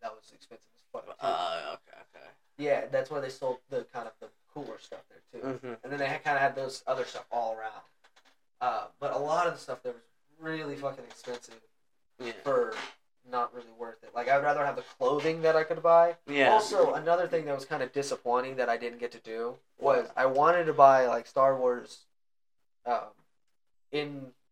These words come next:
Speaker 1: canon clothing, I guess.
Speaker 2: Oh.
Speaker 1: And they have a shop there for it,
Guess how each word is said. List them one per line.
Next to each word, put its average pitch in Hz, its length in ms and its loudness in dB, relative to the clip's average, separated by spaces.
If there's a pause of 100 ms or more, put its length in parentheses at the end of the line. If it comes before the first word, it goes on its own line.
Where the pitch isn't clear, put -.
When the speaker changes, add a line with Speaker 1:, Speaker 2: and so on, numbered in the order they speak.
(180)
Speaker 1:
canon 123 380 -6 (100)
clothing, 147 480 -2
I 165 80 -4
guess. 185 440 -2 (300)
Speaker 2:
Oh. 151 300 -2 (400)
Speaker 1:
And 147 180 2
they 139 100 4
have 175 240 8
a 127 60 -2
shop 208 480 4
there 120 180 0
for 107 360 -6
it, - 100 -14